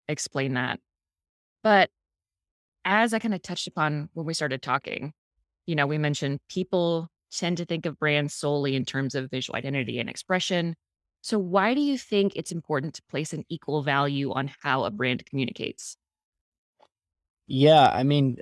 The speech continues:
Speaker 2: it, it's, it's a great question. And, and look, I mean, I, I know we live in a very visual world, right? I mean, so, so
Speaker 1: Yeah.
Speaker 2: much of, of how we entertain ourselves, how we communicate, it's so visual in nature. So I definitely understand that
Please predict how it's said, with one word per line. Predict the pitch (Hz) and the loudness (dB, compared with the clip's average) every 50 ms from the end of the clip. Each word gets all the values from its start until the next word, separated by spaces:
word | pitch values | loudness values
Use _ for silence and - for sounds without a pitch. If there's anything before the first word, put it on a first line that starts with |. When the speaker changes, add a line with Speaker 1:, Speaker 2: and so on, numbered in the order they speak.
| - - - | -12 -8 -8
Speaker 2:
it, | 165 - | -8 -6
it's, | - 165 139 - - | -4 -6 -4 -4 -4
it's | 190 156 180 | -2 -2 0
a | |
great | 151 147 143 135 - | 4 4 4 4 4
question. | - 147 156 147 - 151 143 - | 4 4 4 4 4 0 0 2
And, | 160 160 - | 2 0 2
and | - 170 165 156 | 2 4 6 8
look, | 170 180 165 180 | 8 8 8 6
I | 170 | 6
mean, | 156 147 | 6 6
I, | 147 151 156 - 151 | 6 4 4 4 4
I | |
know | 160 165 170 170 | 6 6 6 6
we | 180 170 | 6 6
live | 147 151 143 | 6 6 6
in | 143 | 6
a | 123 | 4
very | 131 123 123 | 6 4 4
visual | 110 110 123 120 113 127 117 104 | 4 2 0 2 2 2 0 0
world, | 98 104 110 107 98 95 98 - _ _ - | 2 2 2 4 4 2 0 -2 _ _ -2
right? | 117 120 123 123 123 120 - | 0 2 2 2 2 0 -2
I | 117 120 | -4 -4
mean, | 120 120 107 | -2 -2 -4
so, | - - 170 | -4 -6 -4
so | 151 160 156 | 2 4 6
Speaker 1:
Yeah. | 151 156 | 6 6
Speaker 2:
much | 160 156 147 147 151 143 _ - | 6 6 6 6 4 2 _ -6
of, | 131 120 - _ - | -8 -8 -8 _ 2
of | 139 120 | 2 2
how | - - 131 139 139 | 4 4 4 6 6
we | 135 135 - | 6 4 2
entertain | 135 127 120 117 - - 147 143 139 | 2 2 2 0 0 2 2 4 4
ourselves, | 135 135 123 - - 131 123 120 117 - | 4 2 2 2 4 4 4 4 4 2
how | - 120 127 123 | 2 2 2 4
we | 123 123 | 2 0
communicate, | - - 104 113 117 127 131 131 - - 131 123 117 110 - _ _ _ _ _ _ _ _ _ | -2 -4 -4 -2 2 4 4 4 4 4 2 2 2 2 0 _ _ _ _ _ _ _ _ _
it's | - 151 131 - | -4 -4 -4 -2
so | - - 170 156 151 | -2 2 2 2 2
visual | 131 120 131 139 135 139 131 117 113 | 4 4 4 4 4 4 2 2 2
in | 107 107 | 2 2
nature. | 107 107 107 - - 101 | 2 0 0 0 -2 -6
So | - - 113 | 0 0 0
I | 113 | 0
definitely | 117 113 147 160 151 - 165 139 135 | 4 6 6 6 6 4 2 2 4
understand | 131 127 - - 131 127 123 123 120 | 2 0 0 0 0 2 2 4 4
that | 120 117 113 113 - | 4 4 2 0 -2